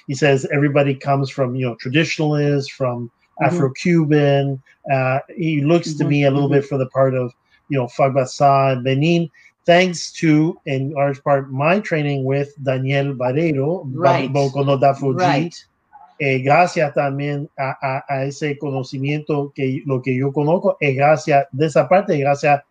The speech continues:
Speaker 1: a Bokono Dafoji, que hace seis años, siete años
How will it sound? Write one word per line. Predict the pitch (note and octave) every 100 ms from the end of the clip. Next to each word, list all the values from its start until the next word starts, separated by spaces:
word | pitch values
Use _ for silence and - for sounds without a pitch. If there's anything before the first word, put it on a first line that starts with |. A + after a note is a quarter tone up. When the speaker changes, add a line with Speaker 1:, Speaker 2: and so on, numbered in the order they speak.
| _
Speaker 1:
a | C#3
Bokono | C3+ B2+ C#3 D3 D3+
Dafoji, | C3+ C#3 C3 - G3 _ _ _ _
que | -
hace | D3+ C#3+ D3+ D3 D3 _
seis | - - E3+ D#3 -
años, | D#3 E3 D#3+ C3+ -
siete | F3+ - D3+
años | E3+ E3+ C3+ E3